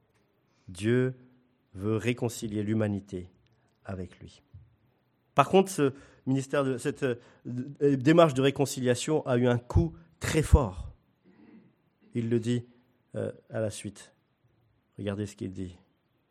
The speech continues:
Il dit : « Dieu était en Christ.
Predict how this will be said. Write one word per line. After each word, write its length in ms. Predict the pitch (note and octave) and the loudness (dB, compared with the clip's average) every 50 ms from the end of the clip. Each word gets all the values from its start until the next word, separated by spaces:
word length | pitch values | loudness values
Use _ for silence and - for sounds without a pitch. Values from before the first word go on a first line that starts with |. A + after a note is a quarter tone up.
| _ _ _ _ _ _ _ _ _ _ _ _ _ _ | _ _ _ _ _ _ _ _ _ _ _ _ _ _
Il 160 | - A2 G#2+ | -8 -8 -8
dit : « 180 | G#2+ G#2+ B2 B2+ | -4 -4 -4 -4
Dieu 540 | A2+ G2 G2+ A2+ C3+ C#3+ D3+ D3+ D3+ D3+ - - _ _ _ | -4 -6 -2 0 2 2 2 2 0 -4 -6 -10 _ _ _
était 340 | C#3+ B2+ B2+ - - C3 B2+ | -4 -4 -4 -2 -2 0 0
en 120 | A#2+ A#2 | 0 0
Christ. 640 | A#2 - - - A#2+ A#2 - - - - - - | -4 -8 -10 -10 -10 -10 -10 -12 -16 -18 -20 -20